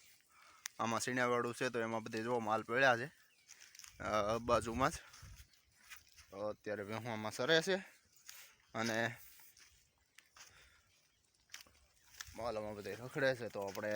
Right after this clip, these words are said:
આજે આવ્યા છીએ ભેહુમાં, આજે રહેવાનું છે ભેહુમાં. તો વાદળા પણ જેવું થઈ ગયું છે, જો કે વરસાદ આવે નહીં થારું, નકર અહીંયા તો અધોગતિ નદી છે, કારણ કે ગામડામાં તો જો કે વરસાદ થયા પછી કંઈ કરવા ન દે.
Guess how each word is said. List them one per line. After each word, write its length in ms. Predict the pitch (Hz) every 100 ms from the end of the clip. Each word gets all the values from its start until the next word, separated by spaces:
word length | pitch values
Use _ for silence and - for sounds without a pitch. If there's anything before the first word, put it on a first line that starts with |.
| 104
આજે 180 | 107 113
આવ્યા 320 | 107 113 113
છીએ 180 | 110 101
ભેહુમાં, 380 | 120 147 156 151 - - - - -
આજે 180 | 95 107 113
રહેવાનું 320 | 113 107 110
છે 60 | 101 101
ભેહુમાં. 400 | 127 139 104 - - - - - - - - -
તો 80 | 104 104 104 101
વાદળા 400 | 98 117 123 127
પણ 180 | 127 131 127
જેવું 180 | 135 127
થઈ 120 | 147
ગયું 140 | 156 151
છે, 80 | 160 165 - -
જો 100 | 104
કે 60 | 98
વરસાદ 380 | 98 104 120 110
આવે 140 | 117 113
નહીં 180 | 110 107
થારું, 220 | 123 131
નકર 180 | 107 107
અહીંયા 320 | 104 117 113
તો 60 | 110 113 113
અધોગતિ 420 | 110 120 123 117
નદી 360 | 113 123 113 127
છે, 140 | - 135 - - - - - -
કારણ 220 | 110 104
કે 60 | 104 104
ગામડામાં 880 | 117 117 117 113 113 110 110 110 107
તો 80 | 113 110 110
જો 80 | 113
કે 120 | - 110
વરસાદ 260 | 104 - 113 113
થયા 180 | 117 117
પછી 240 | 110 110
કંઈ 260 | 117 113 110
કરવા 240 | 113 113
ન 80 | 117 139
દે. 120 | 127